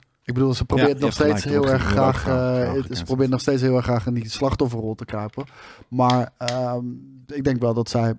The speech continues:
Speaker 1: gecanceld is door de, door de mob, zeg maar. Ehm, maar vooral ook, je merkte,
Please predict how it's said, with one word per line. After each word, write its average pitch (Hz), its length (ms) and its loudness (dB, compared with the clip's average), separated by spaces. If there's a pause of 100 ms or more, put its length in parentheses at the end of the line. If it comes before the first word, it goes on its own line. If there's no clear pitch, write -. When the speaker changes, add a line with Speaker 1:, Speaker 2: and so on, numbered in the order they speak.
(180)
Speaker 1:
gecanceld 123 560 -2
is 135 120 0
door 135 140 4
de, 127 160 2
door 131 100 2
de 127 60 0
mob, 131 300 2
zeg 127 240 0
maar. 135 300 2 (460)
Ehm, 127 420 2 (360)
maar 180 200 4
vooral 190 340 4
ook, 147 120 -2
je 170 80 0
merkte, 139 580 2